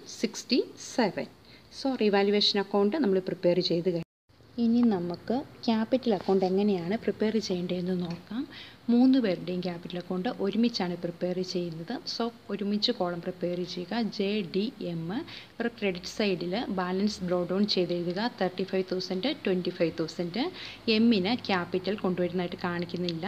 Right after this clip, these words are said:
അത് നമുക്ക് കണ്ടുപിടിക്കണം. So, ബാങ്ക് എന്ന് എഴുതി അവിടെ blank ആയിട്ട്, എമ്മിൻ്റെ അവിടെ blank ആയിട്ട് ഇടുക. നമുക്ക് പിന്നീട് കണ്ടുപിടിച്ചിട്ട് എഴുതാം. Then revaluation-ൻ്റെ amount four thousand one hundred and thirty-three, ഡിക്ക് ടു തൗസൻഡ് സിക്സ്റ്റി സെവൻ. Then അവരുടെ premium,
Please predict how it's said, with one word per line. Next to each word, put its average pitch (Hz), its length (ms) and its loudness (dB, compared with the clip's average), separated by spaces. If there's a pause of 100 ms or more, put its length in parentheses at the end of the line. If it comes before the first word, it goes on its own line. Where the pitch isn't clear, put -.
(120)
അത് 190 180 0
നമുക്ക് 180 220 -2 (100)
കണ്ടുപിടിക്കണം. 185 640 -2 (100)
So, 208 80 0 (160)
ബാങ്ക് 190 360 2
എന്ന് 202 180 4
എഴുതി 175 240 0 (420)
അവിടെ 202 260 4
blank 180 380 2
ആയിട്ട്, 180 200 -4
എമ്മിൻ്റെ 190 320 2
അവിടെ 185 220 -2
blank 185 360 0
ആയിട്ട് 170 200 -6
ഇടുക. 170 160 -2 (520)
നമുക്ക് 202 240 0
പിന്നീട് 185 240 2 (100)
കണ്ടുപിടിച്ചിട്ട് 175 560 -4
എഴുതാം. 185 260 -4 (160)
Then 226 120 0 (140)
revaluation-ൻ്റെ 214 920 2
amount 175 340 -4 (140)
four 175 140 -2 (100)
thousand 180 300 -2 (100)
one 180 180 -4
hundred 180 340 -4
and 190 160 -2
thirty-three, 175 520 -4 (560)
ഡിക്ക് 214 420 2 (160)
ടു 247 60 4 (140)
തൗസൻഡ് 175 360 -2
സിക്സ്റ്റി - 320 -2 (140)
സെവൻ. 170 260 -2 (400)
Then 247 220 6
അവരുടെ 190 240 0 (200)
premium, 208 420 4